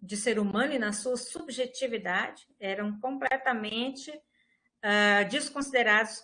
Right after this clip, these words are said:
com esse, nesse, nessa percepção, nessa visão distorcida. Tá aqui, olha, segregados por conta da visão distorcida e preconceituosa. Relegados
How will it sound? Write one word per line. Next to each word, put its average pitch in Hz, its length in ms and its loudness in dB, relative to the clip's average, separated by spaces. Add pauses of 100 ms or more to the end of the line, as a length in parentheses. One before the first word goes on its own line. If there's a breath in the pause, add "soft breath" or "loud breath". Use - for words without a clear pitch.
com 226 160 -4
esse, 208 560 -2
nesse, 208 320 -4
nessa 202 260 -2 (400)
percepção, 202 600 -6
nessa 196 260 -8
visão 190 420 -6
distorcida. 202 880 -10 (380)
Tá 240 80 4
aqui, 240 180 -2
olha, - 200 -8
segregados 262 760 6
por - 220 -6
conta 214 220 -4
da 196 160 0
visão 185 360 -4
distorcida 320 680 -4
e 330 120 -12
preconceituosa. 359 960 -6 (1040)
Relegados 330 640 6